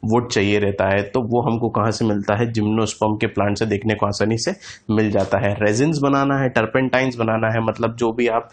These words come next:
अ, ऐसे, ए, रबरी सब्सटेंस के मटेरियल बनाते हो जिसके कारण हम क्या करते हैं,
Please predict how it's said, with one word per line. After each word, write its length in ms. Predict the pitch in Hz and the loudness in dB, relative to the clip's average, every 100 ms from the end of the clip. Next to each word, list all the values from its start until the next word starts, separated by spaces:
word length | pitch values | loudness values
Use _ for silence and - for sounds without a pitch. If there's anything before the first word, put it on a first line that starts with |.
| - - _ | -20 -20 _
अ, 400 | 104 104 107 104 92 - _ _ | 0 2 2 0 -2 -8 _ _
ऐसे, 220 | 117 117 127 113 - - | -2 2 0 0 -4 0
ए, 320 | 110 107 107 _ | 0 0 -4 _
रबरी 340 | 107 117 120 139 | 0 2 2 0
सब्सटेंस 440 | 139 - 131 123 | -2 -2 -2 0
के 100 | - | 0
मटेरियल 380 | 117 113 117 123 | 0 2 2 2
बनाते 360 | 117 104 104 120 | 0 0 0 0
हो 120 | 117 | -2
जिसके 260 | 107 - 110 | -4 -2 -2
कारण 300 | 107 104 107 | 0 0 0
हम 100 | 107 | 0
क्या 120 | 110 | 0
करते 280 | 107 104 107 | -2 -2 0
हैं, 160 | 113 | -2